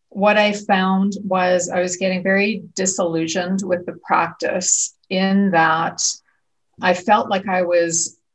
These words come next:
what I call doing structures to families. I often worked just with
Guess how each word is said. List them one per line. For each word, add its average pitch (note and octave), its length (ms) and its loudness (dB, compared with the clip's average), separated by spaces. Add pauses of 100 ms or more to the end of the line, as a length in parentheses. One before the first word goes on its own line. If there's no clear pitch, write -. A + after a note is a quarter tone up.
(120)
what F#3 260 -2
I F3 100 0
call E3+ 440 -4
doing G3+ 420 -4
structures D#3+ 800 -2
to - 80 -8
families. - 760 -10 (480)
I F3+ 140 4
often G#3 500 4
worked F#3+ 480 -2
just F#3+ 520 -2
with F#3 280 0